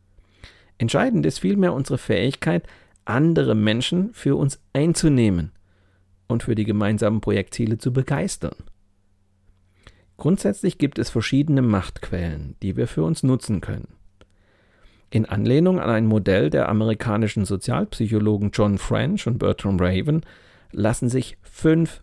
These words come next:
Machttypen unterscheiden. Da ist die Belohnungsmacht, die Zwangsmacht, die legitime Macht, die Identifikationsmacht und die Expertenmacht.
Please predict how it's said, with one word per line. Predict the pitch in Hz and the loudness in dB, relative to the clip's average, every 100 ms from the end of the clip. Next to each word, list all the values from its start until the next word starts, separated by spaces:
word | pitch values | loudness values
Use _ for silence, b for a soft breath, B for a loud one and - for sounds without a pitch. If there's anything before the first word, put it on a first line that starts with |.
| - | -4
Machttypen | 131 117 - - 95 98 | 0 0 -2 -4 -4 -4
unterscheiden. | - 90 82 - - 62 - - _ _ _ _ _ _ _ _ | -6 -4 -6 -8 -10 -12 -16 -20 _ _ _ _ _ _ _ _
Da | - | -8
ist | 76 - | -8 -6
die | 95 | -2
Belohnungsmacht, | 90 85 95 107 135 - 143 165 226 - - - _ _ _ _ _ - | 0 2 2 2 2 0 -2 -2 -4 -14 -18 -20 _ _ _ _ _ -14
die | - | -14
Zwangsmacht, | - - 90 113 - 135 156 208 - - - _ _ _ _ _ _ _ _ 101 | -8 -4 0 0 0 0 0 -4 -8 -20 -20 _ _ _ _ _ _ _ _ 0
die | 95 | 2
legitime | 95 104 110 143 - 139 147 147 | 4 2 2 0 2 2 4 2
Macht, | 151 190 - - - - _ _ _ _ _ _ _ _ - | 2 0 -4 -18 -20 -20 _ _ _ _ _ _ _ _ -12
die | - | -4
Identifikationsmacht | 123 127 113 107 107 95 110 110 127 - 156 202 - - - | 0 2 2 0 0 2 4 4 2 0 0 -2 -8 -18 -2
und | 147 | -2
die | - | 0
Expertenmacht. | 160 - - 185 107 92 110 - | -2 -2 0 0 0 -2 -4 -10